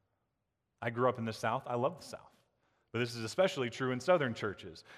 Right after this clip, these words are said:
where you learn at an early age what, what empty words you can say that will get you applause and approval. And then you learn also what you can say that will quickly get you on the prayer list. God sees the heart.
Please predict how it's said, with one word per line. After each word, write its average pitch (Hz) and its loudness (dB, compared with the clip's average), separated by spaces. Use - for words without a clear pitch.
where 120 4
you 139 2
learn 151 6
at 139 8
an 123 2
early 180 6
age 131 2
what, 135 6
what 135 2
empty 160 0
words 147 2
you 131 -4
can 131 -4
say 127 0
that 127 2
will 117 -4
get 113 -4
you 117 -2
applause 104 2
and 101 -4
approval. 104 -4
And 135 -2
then 170 2
you 170 4
learn 143 4
also 170 4
what 131 0
you 139 0
can 127 -6
say 127 2
that 117 2
will 113 -2
quickly 123 0
get 110 -4
you 113 -2
on 101 2
the 101 -6
prayer 160 6
list. - -4
God 139 6
sees 147 0
the 120 4
heart. 120 2